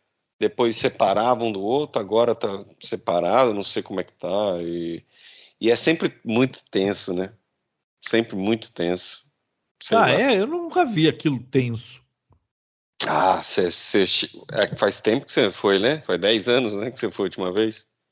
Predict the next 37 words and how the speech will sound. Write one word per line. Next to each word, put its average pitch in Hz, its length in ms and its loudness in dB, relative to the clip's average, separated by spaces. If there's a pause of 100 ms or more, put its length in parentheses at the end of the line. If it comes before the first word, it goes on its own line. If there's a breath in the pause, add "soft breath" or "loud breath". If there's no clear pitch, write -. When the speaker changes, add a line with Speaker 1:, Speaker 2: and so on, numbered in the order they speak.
(380)
Speaker 2:
Não, 254 380 2
não 175 140 2
fui 247 260 2
também 127 400 -2
há 120 40 -6
dez 117 380 -4
anos. - 300 -12 (360)
Speaker 1:
Ah, 101 240 2
então. - 280 -12 (560 soft breath)
Então 196 160 -2
faz 240 160 4
muito 208 300 0
mais 160 320 0
tempo 127 340 -2
que - 100 -18
você 117 100 -6
não 107 120 -8
faz. 98 240 -4 (500 soft breath)
Ah, 147 360 4
você - 160 -4
vê 92 120 -4
muita 110 280 -4
gente 156 220 -2
saindo 123 220 -2
chorando, 120 840 2 (600)
que - 80 -14
não 98 80 -8
conseguiu 101 920 -2
e 95 40 -2
não 98 80 0
sei 104 180 0
o 95 60 0
quê. 98 300 0
E 98 80 -2
sempre 185 240 -2
tem 156 140 0
esse, 101 380 -4